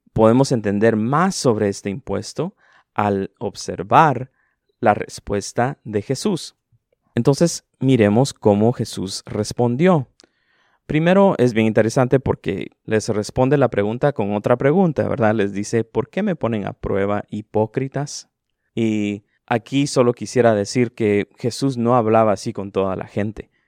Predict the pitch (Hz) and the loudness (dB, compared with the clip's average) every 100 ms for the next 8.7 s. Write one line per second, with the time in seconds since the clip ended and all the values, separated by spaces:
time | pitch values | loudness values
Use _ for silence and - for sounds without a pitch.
0 | _ _ _ 107 101 98 110 110 - 120 | _ _ _ -6 -4 2 2 0 -4 -4
1 | - 107 - 104 110 - 104 117 113 98 | -4 -4 -4 -2 -2 0 0 2 0 0
2 | 87 - 92 92 104 151 135 - - 87 | -4 -6 -6 -4 0 0 0 -8 -10 -12
3 | - - - 90 - _ _ _ - 110 | -12 -14 -2 -2 -2 _ _ _ -2 4
4 | 110 117 104 107 101 107 101 98 98 80 | 4 2 -4 -2 0 0 0 -2 -2 -2
5 | 110 - - 127 117 113 104 107 117 - | -4 -4 -6 -6 -2 -2 0 -2 -4 -6
6 | 101 - - 131 98 98 - 101 101 98 | -12 -12 -8 -6 -4 -4 -2 -2 -2 -4
7 | 117 143 156 - 156 156 - 92 92 - | -4 -2 -2 -2 0 0 0 -6 -6 -8
8 | 95 - - - 92 104 - | -12 -14 -14 -10 -8 -8 -10